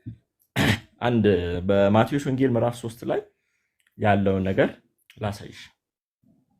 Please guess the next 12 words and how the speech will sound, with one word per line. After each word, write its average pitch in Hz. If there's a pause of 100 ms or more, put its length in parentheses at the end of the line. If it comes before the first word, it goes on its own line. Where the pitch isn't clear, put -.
(840)
እ፣ 113 (1600)
ቁጥር 117
አስራ 110
ስድስት -
ላይ - (760)
"ኢየሱስም 185
ከተጠመቀ 131 (100)
በኋላ 95 (1200)
ወዲያው 123
ከውሃ 104
ወጣ፣ - (1200)
እነሆም 185